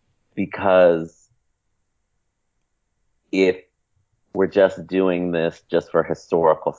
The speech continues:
setting, like, you did that already in the first week, you know? The second week, we get a much more interesting look, but it's also like, okay, you know, this is, it,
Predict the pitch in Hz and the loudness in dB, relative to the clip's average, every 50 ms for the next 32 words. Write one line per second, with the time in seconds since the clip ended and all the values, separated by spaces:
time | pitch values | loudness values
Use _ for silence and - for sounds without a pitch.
0 | _ _ _ - 117 120 113 98 87 80 78 76 76 78 - _ _ _ _ _ | _ _ _ 2 2 4 4 2 0 -2 -4 -8 -12 -14 -18 _ _ _ _ _
1 | _ _ _ _ _ _ _ _ _ _ - 87 87 85 85 - 92 95 90 80 | _ _ _ _ _ _ _ _ _ _ -4 -2 -2 -2 -4 -6 -10 -10 -10 -8
2 | - 101 104 104 92 98 95 90 - - 85 82 82 82 82 82 80 78 78 73 | -4 -4 -4 -2 0 2 2 2 2 2 0 0 0 0 -2 -4 -4 -4 -6 -8
3 | 71 67 67 _ _ _ _ _ _ _ _ _ _ _ _ _ _ _ _ - | -10 -12 -14 _ _ _ _ _ _ _ _ _ _ _ _ _ _ _ _ -10
4 | 95 90 85 - - - 98 95 90 - - - 78 76 67 - - _ _ - | -10 -8 -8 -8 -2 0 2 2 0 0 -6 -10 -8 -8 -8 -8 -12 _ _ -12
5 | 80 85 80 71 65 55 71 73 - _ _ _ _ _ _ _ _ _ _ - | -10 -10 -8 -8 -8 -8 -10 -12 -14 _ _ _ _ _ _ _ _ _ _ -18
6 | - - - - 127 147 147 139 101 95 87 82 - 90 85 78 90 82 85 82 | -18 -6 -2 0 0 2 0 0 -2 -2 -2 -4 -4 -8 -6 -2 -2 -2 0 -2
7 | 82 82 - - 82 80 73 - 87 85 - 85 - - - 87 82 76 76 76 | -4 -4 -4 -6 -8 -8 -6 -8 -10 -10 -10 -12 -12 -8 -6 -4 -4 -4 -6 -10
8 | - _ _ _ _ _ _ _ _ _ - 87 90 98 104 95 80 - - 87 | -12 _ _ _ _ _ _ _ _ _ -8 -2 2 2 4 4 2 0 0 -2
9 | 85 80 - - 87 - - 85 78 78 76 - 95 98 95 - 80 76 73 69 | -2 0 0 -2 -2 0 -2 -2 -2 -2 0 0 0 0 2 0 0 -2 -2 -4
10 | - - _ _ _ _ _ _ _ _ _ _ _ _ _ _ _ _ _ _ | -6 -10 _ _ _ _ _ _ _ _ _ _ _ _ _ _ _ _ _ _
11 | _ _ _ _ _ _ - 82 87 85 82 80 76 76 - - _ 92 92 - | _ _ _ _ _ _ -8 -6 -6 -4 -2 -2 -4 -4 -6 -4 _ -2 -2 0
12 | - 90 82 - _ _ _ _ _ _ _ _ - - - _ | -2 -4 -8 -8 _ _ _ _ _ _ _ _ -6 -6 -6 _